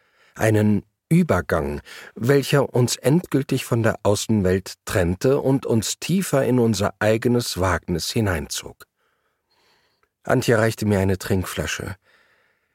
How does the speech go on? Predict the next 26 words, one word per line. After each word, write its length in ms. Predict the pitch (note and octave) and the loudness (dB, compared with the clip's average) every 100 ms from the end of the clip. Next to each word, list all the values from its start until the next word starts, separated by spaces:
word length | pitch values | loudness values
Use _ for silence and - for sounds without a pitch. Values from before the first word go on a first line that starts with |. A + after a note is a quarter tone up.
| _ | _
Während 340 | - B2+ C#3 C#3+ | 2 4 4 2
wir 180 | C#3+ - | 0 2
einen 220 | A2 B2 | 2 4
Moment 380 | A#2+ G#2 A2+ - | 4 2 0 0
verharrten, 600 | F#2+ D#2+ E2+ - - A#2+ | -4 -2 -4 -4 -4 -4
um 180 | E2+ D2+ | -2 -2
unseren 400 | F#2 F#2 F#2 D#2+ | -2 0 0 2
Durst 340 | A2 A#2 - | 2 0 -4
zu 100 | A#2+ | -4
stillen 460 | - - G2+ C3+ C3+ | -2 0 2 2 0
und 220 | F2+ - | -2 -4
unseren 380 | E2 D#2+ E2+ D#2 | -6 -6 -8 -2
Puls 360 | C3 C3 - | 0 0 -2
zu 160 | - F#2 | -4 -2
beruhigen, 560 | F2+ F2+ A2+ A#2 B2+ B2 - - _ _ _ | 0 2 2 2 0 -2 -12 -20 _ _ _
konnte 300 | C#3 D3+ D3 | 0 2 0
ich 120 | C3 | 0
nicht 220 | C3 A#2+ | -2 -2
anders 340 | F#2+ G#2+ A#2 - | 0 0 0 -2
als 280 | F#2+ - | -4 -4
zu 120 | - A2 | -6 -4
lächeln. 540 | E2 D#2 - - A2+ _ _ _ _ _ _ _ _ _ _ _ _ _ _ _ _ _ | -4 -6 -10 -12 -14 _ _ _ _ _ _ _ _ _ _ _ _ _ _ _ _ _
"Du 160 | F2 | -4
hattest 340 | F#2 F2 E2+ - | -2 -2 -2 0
recht, 300 | C3 - - | 0 -2 -6
Schatz", 380 | - - - | -4 -4 -6